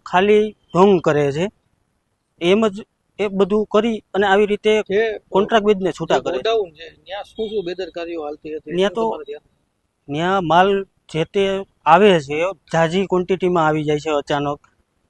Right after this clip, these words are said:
Speaker 1: એકારે આઠ આઠ, આઠ આઠ ગાડીઓ મોકલી દે છે, પણ ગાંધીનગરવાળાઓને ખબર હોય છે કે અહીંયા માલ સમય એમ નથી, તો પણ આ લોકો મોકલે છે. અને ત્યાં માલનું કોઈ, બધો માલ છે એ મિક્સમાં પડ્યો હોય છે.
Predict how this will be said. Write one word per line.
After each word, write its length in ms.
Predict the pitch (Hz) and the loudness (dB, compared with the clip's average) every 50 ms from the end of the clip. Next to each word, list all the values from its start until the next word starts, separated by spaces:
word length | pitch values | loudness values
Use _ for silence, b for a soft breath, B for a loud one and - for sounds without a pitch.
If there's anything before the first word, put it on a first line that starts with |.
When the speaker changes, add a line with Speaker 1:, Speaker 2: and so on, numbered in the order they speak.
| - | -10
Speaker 1:
એકારે 300 | 175 160 - 170 165 170 | -6 -2 0 0 2 2
આઠ 260 | 151 - 165 - - | 0 0 -2 -6 -6
આઠ, 140 | 175 160 - | -6 -6 -2
આઠ 180 | - 151 - - | -2 -2 -2 -2
આઠ 120 | 175 - 170 | -6 -4 -2
ગાડીઓ 320 | 165 165 170 170 175 170 | -2 -2 -2 0 -2 -2
મોકલી 360 | 156 151 156 160 - 196 185 170 | -2 -2 -4 -4 -2 -4 -4 -4
દે 60 | 165 165 156 | -4 -6 -6
છે, 120 | - 165 147 | -6 -8 -6
પણ 220 | - 170 175 180 - _ _ - | -4 -4 -4 -6 -8 _ _ -6
ગાંધીનગરવાળાઓને 920 | 156 147 156 156 180 190 208 196 214 208 214 214 214 214 214 208 214 208 208 - | -4 -4 -2 0 0 0 2 0 2 2 2 2 4 2 2 0 -2 -8 -14 -10
ખબર 300 | - 170 170 180 233 214 | -8 -2 2 4 4 4
હોય 220 | 190 165 160 156 | 4 2 0 -2
છે 180 | 147 - 160 156 151 - _ _ _ _ _ - | -4 -6 -6 -8 -8 -8 _ _ _ _ _ -2
કે 40 | |
અહીંયા 240 | 170 175 185 180 170 165 | 0 0 2 2 2 2
માલ 140 | 170 185 185 | 2 2 0
સમય 340 | 160 - - 165 170 175 170 | -2 -6 -6 -4 -2 -2 -2
એમ 160 | 170 170 156 143 135 | -2 -2 -2 -4 -6
નથી, 400 | 139 156 170 - - 196 165 151 - _ | -6 -6 -6 -4 -2 -4 -4 -4 -4 _
તો 140 | - 196 208 | 0 0 0
પણ 200 | - 214 196 190 | 0 0 2 2
આ 80 | 190 180 | 2 0
લોકો 140 | 175 - 185 147 | -2 -2 -4 -4
મોકલે 400 | 131 131 - 208 - 190 165 151 143 135 | -2 -2 -2 -2 0 0 2 2 0 -2
છે. 160 | 127 - 147 165 214 - _ _ _ _ _ _ _ _ _ _ | -4 -6 -8 -8 -8 -10 _ _ _ _ _ _ _ _ _ _
અને 160 | - 175 185 185 | -4 0 0 2
ત્યાં 380 | 165 170 180 196 208 202 175 160 | 2 4 4 4 2 2 2 2
માલનું 420 | 165 180 190 202 202 208 214 214 214 _ _ _ _ _ - | 2 2 0 -4 -8 -10 -12 -12 -14 _ _ _ _ _ 0
કોઈ, 220 | 196 208 208 214 214 _ _ _ _ _ _ _ _ _ _ _ _ _ _ _ _ _ _ _ _ _ - | 2 2 2 0 -2 _ _ _ _ _ _ _ _ _ _ _ _ _ _ _ _ _ _ _ _ _ -4
બધો 320 | 180 175 170 165 196 220 220 | -2 0 4 6 6 6 6
માલ 180 | 208 208 208 208 | 6 2 0 0
છે 120 | 196 - 202 202 | -2 -2 -2 -2
એ 40 | 185 | 0
મિક્સમાં 480 | 156 160 160 - - 208 208 196 170 | -2 -2 -4 -4 -2 0 0 0 0
પડ્યો 260 | 160 160 160 156 147 | 0 -2 -2 0 0
હોય 220 | 147 143 139 139 139 | 0 0 -2 -4 -6
છે. 180 | - 156 156 | -8 -8 -8